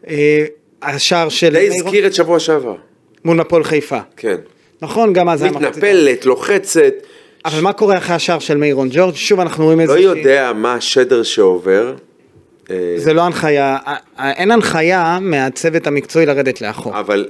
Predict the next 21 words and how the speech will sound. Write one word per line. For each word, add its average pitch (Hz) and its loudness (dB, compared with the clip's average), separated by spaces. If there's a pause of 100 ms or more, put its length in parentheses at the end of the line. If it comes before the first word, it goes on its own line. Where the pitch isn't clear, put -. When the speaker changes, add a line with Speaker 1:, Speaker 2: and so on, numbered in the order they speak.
Speaker 2:
למה 113 -2
אין 127 2
הנחיה 139 -2 (240)
שמשהו 117 -2
לא 117 4
ישתנה? 127 -4 (1200)
Speaker 1:
אה, 135 0
אני 151 0
מסכים 160 2
איתך, 151 -2
אבל 147 -2
יש 170 0
איזה, 156 0 (100)
אה, 139 -4
איזשהו 160 -2
קיבעון 143 0
כזה 139 0
שהיום 135 2
ראינו 185 2 (300)
שביתר 156 -2
בגלל 143 0